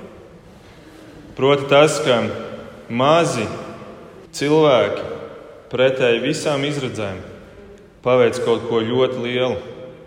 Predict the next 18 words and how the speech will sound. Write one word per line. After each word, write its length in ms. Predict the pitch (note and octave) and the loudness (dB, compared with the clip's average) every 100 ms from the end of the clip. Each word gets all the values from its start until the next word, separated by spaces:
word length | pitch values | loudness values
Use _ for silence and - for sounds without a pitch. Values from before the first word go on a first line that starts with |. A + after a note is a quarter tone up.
| - - - _ _ _ _ _ _ _ _ _ _ _ _ - - _ _ _ _ | -20 -20 -20 _ _ _ _ _ _ _ _ _ _ _ _ -20 -20 _ _ _ _
Un, 80 | A#2+ | -6
ziniet, 320 | C#3 D#3 B2+ | 0 0 2
Dievs 300 | C3+ B2+ B2 D3+ | 2 2 0 -2
sistemātiski 800 | D#3 - B2 A2+ A2 A2+ - A#2+ | -2 -2 -2 -2 -4 -6 -8 -4
lieto 260 | C3 B2 | -4 -4
šo 220 | G#2 G#2+ G#2 | -8 -8 -6
modeli. 380 | A#2 A2 F#2 F2 - - - - - - - - _ | -6 -4 -8 -10 -16 -18 -20 -20 -20 -20 -20 -20 _
Sistemātiski. 960 | - C3+ D3 C#3 G#2 G2 G2 - - - - - - _ _ - _ - - _ _ _ _ _ A#2+ | -8 -6 -4 -6 -6 -6 -8 -14 -18 -20 -20 -20 -20 _ _ -20 _ -20 -20 _ _ _ _ _ -8
Mēs 160 | B2 D3 | -4 -2
varam 160 | C3 | 0
teikt, 240 | D#3 C#3+ B2+ | 2 2 2
Dievam 340 | D3 D3+ B2 - | 4 4 4 2
patīk 400 | C#3+ - A2+ - | 0 0 -6 0
pastarīši. 680 | B2+ C3+ - G#2 F#2+ F#2 - - - - - - _ - _ - - - - _ _ _ _ - _ _ _ _ - | 0 0 -4 -6 -6 -8 -12 -16 -20 -20 -20 -20 _ -20 _ -20 -20 -20 -20 _ _ _ _ -20 _ _ _ _ -4
Dievam 320 | C#3 D3 C3+ | 0 0 0
patīk 460 | C#3 C#3+ B2+ G#2+ - | 0 0 0 -2 -4
tie 100 | A2 | -6
mazie, 440 | G#2+ A#2+ B2+ B2 | -2 -2 -2 -2